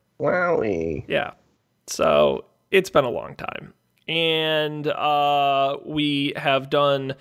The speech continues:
Speaker 2: sort of the same format every year. If you haven't seen this before, we kind of wrap up twenty seventeen by talking about our big, each of us pick a biggest story of the year. Then we each do a prediction for what we think will happen in twenty eighteen, which is always fun. And we do a pick of the year, the best thing we picked all year long. Guys,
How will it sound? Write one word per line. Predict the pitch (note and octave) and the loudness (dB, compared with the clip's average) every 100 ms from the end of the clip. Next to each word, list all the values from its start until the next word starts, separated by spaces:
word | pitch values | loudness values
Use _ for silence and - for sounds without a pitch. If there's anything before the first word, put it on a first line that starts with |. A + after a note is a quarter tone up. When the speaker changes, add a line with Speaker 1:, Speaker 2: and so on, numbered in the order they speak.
| - - | -16 -2
Speaker 2:
sort | C#4 | 0
of | D4 | 2
the | A#3+ | 2
same | G#3+ F3+ | 2 2
format | F#3 E3 D#3 | 2 4 4
every | D3+ C#3+ | 4 2
year. | A#3 A#3+ | 2 2
If | |
you | F#3+ | 2
haven't | F3 D#3 | 0 0
seen | E3 | -2
this | D#3 - | -2 -4
before, | D#3+ - D3+ C#3+ - - - | -8 0 2 0 -6 -12 -6
we | |
kind | D3+ D3 | 0 0
of | C#3 | 2
wrap | E3+ F#3 F#3+ | 2 2 2
up | E3 - | 0 0
twenty | E3+ D#3+ | 0 0
seventeen | D3+ D3 C#3 D#3+ | 2 0 0 2
by | C#3 | 2
talking | D3 C#3 | 2 2
about | C#3 C3+ | 4 2
our | |
big, | C#3 - G3 G#3+ | 2 0 0 0
each | A3+ A3+ | -2 0
of | G#3+ | 0
us | G#3 | 0
pick | - E3 | 0 2
a | |
biggest | C#3+ E3+ E3+ - | 2 2 2 0
story | - D3 D3 | 2 4 4
of | C#3+ | 2
the | D3 | 0
year. | E3 A3 A3+ A#3 _ _ _ _ - | 0 0 0 -6 _ _ _ _ -4
Then | F#3+ G#3 | 0 2
we | A3 | 2
each | E3+ E3 | -2 -2
do | - D3 | 2 2
a | |
prediction | C#3+ C#3+ F3 G3 - G#3 | 2 0 0 0 0 0
for | E3+ | 0
what | D#3 | 0
we | C#3+ | 0
think | D3 | -2
will | C#3 | 0
happen | D3 D3 | 0 -2
in | |
twenty | - C3+ E3+ | -4 0 0
eighteen, | A#3+ G#3+ G3+ | 2 2 0
which | F#3+ | 0
is | F3+ | 0
always | F3+ F3 | 0 0
fun. | - F3 E3 - - - | 0 0 0 -8 -20 -4
And | - E3+ | 2 2
we | E3+ | 4
do | E3 E3+ | 2 2
a | D#3 | -2
pick | - D4+ D4 | 2 0 2
of | E3+ D#3 | -2 -2
the | |
year, | D3+ C#3 C#3+ | 0 2 2
the | C3+ | 2
best | E3 - | 0 0
thing | - D#3 | 0 0
we | C#3+ D3 | 0 -2
picked | - C#3+ C#3+ - - | 0 0 -2 -12 0
all | D3 C#3+ C#3 | 4 4 2
year | C#3+ C3 C3 | 0 0 2
long. | C#3 C#3+ C#3 | 2 2 4
Guys, | C3 C3+ | 4 2